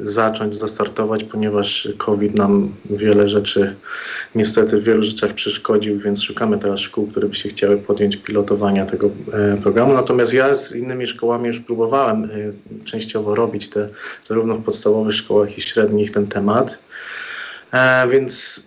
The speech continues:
takie tematy, które tam są, no to, mm, niedawno, e, tutaj w, kilka szkół w Irlandii, no niewiele, ale kilka szkół podjęło się na przykład strajkowania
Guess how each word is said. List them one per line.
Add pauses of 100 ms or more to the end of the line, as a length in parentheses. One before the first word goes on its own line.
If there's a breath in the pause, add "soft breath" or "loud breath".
(120)
takie
tematy,
które
tam
są,
no
to, (500)
mm,
niedawno, (380)
e,
tutaj
w,
kilka
szkół
w
Irlandii,
no
niewiele,
ale
kilka
szkół
podjęło
się
na
przykład
strajkowania